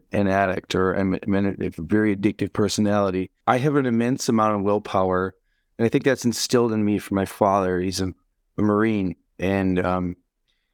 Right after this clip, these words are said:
he has taught me to will myself through a lot of things in my life. So, like, I have this, like, willpower, but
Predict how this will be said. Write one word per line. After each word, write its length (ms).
he 180
has 180
taught 300
me 140
to 120
will 220
myself 480
through 160
a 20
lot 200
of 80
things 300
in 80
my 120
life. 300
So, 180
like, 260
I 120
have 260
this, 180
like, 160
willpower, 560
but 340